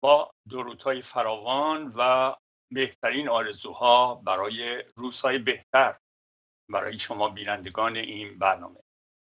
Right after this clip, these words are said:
یازدهمین برنامهٔ ورزش رو تقدیمتون می‌کنیم. به این یازدهمین برنامه خوش اومدید. ورزش شما رو سالم و جوان نگه می‌داره.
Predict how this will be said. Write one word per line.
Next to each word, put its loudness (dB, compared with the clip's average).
یازدهمین 6
برنامهٔ 4
ورزش 2
رو -2
تقدیمتون -8
می‌کنیم. -8
به -4
این -2
یازدهمین 2
برنامه 0
خوش -8
اومدید. -20
ورزش 6
شما 4
رو 4
سالم 4
و 8
جوان 2
نگه -4
می‌داره. -14